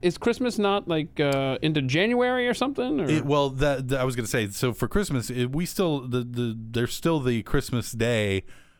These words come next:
Speaker 2: Um, but there's, like,
Speaker 1: December
Speaker 2: you, you know
Speaker 1: twenty-fifth.
Speaker 2: the song, The Twelve Days of Christmas?
Speaker 1: Yeah.
Speaker 2: That's where that comes from, because it, it's a, it's a feast. It's
Speaker 1: I
Speaker 2: a,
Speaker 1: see.
Speaker 2: it's a, like, multiple days long feast. But I think that one is always set at the same time every year.
Speaker 1: What, January
Speaker 2: And
Speaker 1: seventh or something?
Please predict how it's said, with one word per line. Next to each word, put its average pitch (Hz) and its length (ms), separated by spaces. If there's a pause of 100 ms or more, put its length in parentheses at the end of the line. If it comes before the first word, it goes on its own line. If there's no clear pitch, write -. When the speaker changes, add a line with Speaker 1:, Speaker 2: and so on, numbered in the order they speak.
(160)
Speaker 2:
Um, 110 360
but 110 180
there's, 123 240
like, 113 140
Speaker 1:
December 175 240
Speaker 2:
you, 185 60
you 190 60
know 175 160
Speaker 1:
twenty-fifth. 208 160
Speaker 2:
the 185 80
song, 165 280
The 127 60
Twelve 131 260
Days 143 200
of 120 100
Christmas? - 540
Speaker 1:
Yeah. 143 240 (160)
Speaker 2:
That's 139 280
where 131 120
that 107 180
comes 113 220
from, 92 220
because 98 300
it, 113 120 (100)
it's 139 320
a, 139 100
it's 123 220
a 110 60
feast. - 380
It's 98 180
Speaker 1:
I 101 80
Speaker 2:
a, 95 300
Speaker 1:
see. 104 60
Speaker 2:
it's 95 120
a, 92 100 (360)
like, 113 160 (340)
multiple 120 420
days 98 320
long 95 240
feast. 98 600 (460)
But 101 220
I 107 120
think 269 340
that 147 180
one 110 160 (100)
is 107 140
always 104 220
set 101 160
at 87 80
the - 80
same 87 240
time 87 260
every 85 220
year. 85 240 (160)
Speaker 1:
What, 135 180
January 127 300
Speaker 2:
And 123 100
Speaker 1:
seventh 170 320
or 165 60
something? 180 400